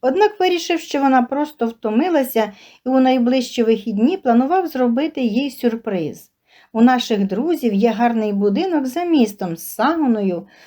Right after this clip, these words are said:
власним озерцем, садом. Вони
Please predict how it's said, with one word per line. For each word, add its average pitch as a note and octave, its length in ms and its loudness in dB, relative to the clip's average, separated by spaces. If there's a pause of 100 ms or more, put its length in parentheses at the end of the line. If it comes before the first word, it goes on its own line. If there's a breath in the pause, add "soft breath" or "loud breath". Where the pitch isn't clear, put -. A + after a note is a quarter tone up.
(180 soft breath)
власним B3+ 580 2
озерцем, C4 880 0
садом. D3+ 640 -2 (920)
Вони E4+ 600 2